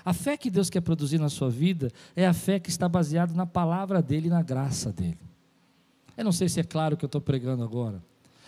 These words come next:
É que às vezes nós queremos colocar assim, "Não, eu tenho muita fé que um, algo novo, algo melhor vai acontecer." Isso é bom. Mas se essa fé não tiver baseada na palavra dEle, você não vai sustentar.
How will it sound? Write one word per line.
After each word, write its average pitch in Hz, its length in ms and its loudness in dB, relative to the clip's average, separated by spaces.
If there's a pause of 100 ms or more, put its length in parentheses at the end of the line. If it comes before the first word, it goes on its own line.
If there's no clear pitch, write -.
(160)
É 208 80 0
que - 120 -4
às 202 120 0
vezes 233 220 0
nós 220 120 0
queremos 208 240 0
colocar 185 220 -4
assim, 170 160 -2
"Não, 226 80 0
eu 208 60 2
tenho 214 200 0
muita 214 280 0
fé 208 260 0
que 185 200 -4
um, 170 360 0
algo 190 260 0
novo, 185 380 4
algo 196 140 0
melhor 202 340 2
vai 196 120 2
acontecer." 165 480 -4
Isso 254 220 -6
é 254 40 -8
bom. 208 520 -2 (500)
Mas 226 160 0
se - 120 0
essa 269 300 0
fé 202 260 2
não 190 120 2
tiver 196 280 0
baseada 175 480 4
na 175 100 2
palavra 156 520 2
dEle, 175 260 2
você 170 260 2
não 185 120 0
vai 180 120 2
sustentar. 156 880 -4